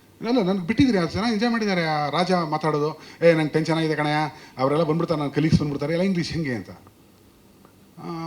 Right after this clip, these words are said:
ಅದನ್ನ ಹೆಂಗೆ ನಾ ಕೊಡ್ಲಿ? ಇಲ್ಲ, ಅದು ನಾನು ಕೊಡೋಕ್ಕಾಗಲ್ಲ, ಕನ್ನಡದಲ್ಲಿ ಕರೆಕ್ಟಾಗಿ ಮಾಡ್ಕೊಂಬನ್ನಿ ಅಂತ. ಸರ್, ಆ ಕತೆ ಹೇಳ್ತಿರೋದು ಉಪಕಥೆ ಗೋವಿಂದು,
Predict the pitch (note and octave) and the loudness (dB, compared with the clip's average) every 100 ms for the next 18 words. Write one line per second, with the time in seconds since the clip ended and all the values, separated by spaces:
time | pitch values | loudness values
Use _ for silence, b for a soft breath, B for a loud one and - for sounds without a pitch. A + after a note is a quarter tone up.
0 | D#3 D#3+ G3+ G3 F#3 F3+ E3 D3+ D#3+ - | -6 -4 0 0 -2 -4 -2 -2 -2 -6
1 | B - D3+ E3+ C#3+ C3+ C#3 E3 G3 F3+ | B -4 2 4 2 2 2 0 2 0
2 | F3+ D#3 E3 E3 D3 - D3+ B2 B2 G#2+ | -2 -2 0 0 -2 -2 -4 -4 -4 -6
3 | G2+ - G3+ F#3+ D3+ E3 A3 F#3 F3 F#3+ | 0 2 4 2 -4 -2 0 -2 -2 0
4 | G3+ - G3+ G#3+ G3+ G#3+ F3+ C#3 G#2 | 0 0 -2 2 2 4 2 0 -4